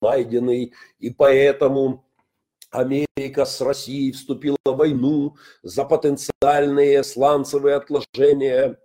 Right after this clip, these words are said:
в районе там где-то Славянска. Все это абсолютная чушь. Демонам не нужны крымские пляжи. Э, они не загорают где-нибудь в Ялте.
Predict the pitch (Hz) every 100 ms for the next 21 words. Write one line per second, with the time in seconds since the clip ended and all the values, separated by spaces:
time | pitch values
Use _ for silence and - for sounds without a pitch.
0 | - 123 135 131 135 147 139 135 131 -
1 | _ _ _ 135 135 120 127 135 127 -
2 | 139 135 143 139 127 - 127 - - -
3 | 180 156 - 139 143 147 147 151 151 -
4 | 156 - 92 76 _ _ _ _ _ _
5 | 95 147 170 190 170 165 135 - _ _
6 | _ _ _ _ _ - 113 127 139 160
7 | 139 143 107 143 143 127 127 - 113 104
8 | 101 78 71 - _ _ _ _ _ _
9 | _ _ _ _ _ _ _ _ _ -
10 | - 98 92 90 95 110 139 123 117 110
11 | 98 98 95 98 90 82 80 _ 78 78
12 | 78 76 _ 87 113 120 113 101 85